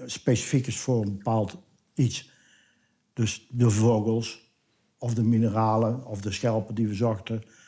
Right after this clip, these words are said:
Of, eh, zodoende hebben we heel Frankrijk gehad, maar ook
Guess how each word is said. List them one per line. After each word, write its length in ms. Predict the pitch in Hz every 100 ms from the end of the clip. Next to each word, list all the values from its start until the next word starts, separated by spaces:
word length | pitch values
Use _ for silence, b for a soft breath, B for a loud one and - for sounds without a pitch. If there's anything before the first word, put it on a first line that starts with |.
| b
Of, 200 | b 107
eh, 180 | - 143
zodoende 380 | 120 135 127 123
hebben 180 | 120 110
we 60 | 117
heel 80 | 117
Frankrijk 500 | - 117 107 110 104
gehad, 200 | 107 -
maar 120 | 113
ook 140 | 120